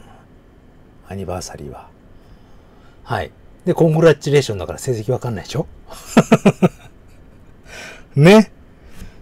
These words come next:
だからアーカイブシグネチャーってとてもいい製品なんですよ。その選手、ね、知るきっかけ、あ、テオスか。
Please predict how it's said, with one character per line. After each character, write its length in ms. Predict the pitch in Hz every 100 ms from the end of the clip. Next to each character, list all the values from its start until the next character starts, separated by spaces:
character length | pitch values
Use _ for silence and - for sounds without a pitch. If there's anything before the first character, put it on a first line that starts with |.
| -
だ 100 | 139
か 60 | 127
ら 140 | 120
ア 20 |
ー 40 | 139
カ 120 | 151
イ 60 | 147
ブ 60 |
シ 100 | 143
グ 80 | 147
ネ 140 | 147 143
チ 100 | 120
ャ 60 |
ー 20 |
っ 20 | -
て 120 | 98
と 120 | 120
て 120 | -
も 160 | 165 165
い 60 |
い 40 | 170
製 180 | 143 131
品 220 | 120 104
な 80 | 82
ん 40 |
で 40 |
す 140 | - 80
よ。 100 | 65 - - - - - - - - - - - - - - - - - - - - -
そ 80 | 135
の 100 | 135
選 240 | - 139
手、 420 | 131 - 104 92 - - 135
ね、 280 | 135 101 - - - - - - - - - - - -
知 220 | - -
る 120 | 131 135
き 180 | -
っ 20 | -
か 140 | 107
け、 200 | - 92
あ、 80 | 92
テ 160 | -
オ 60 | 104
ス 100 | -
か。 300 | - - -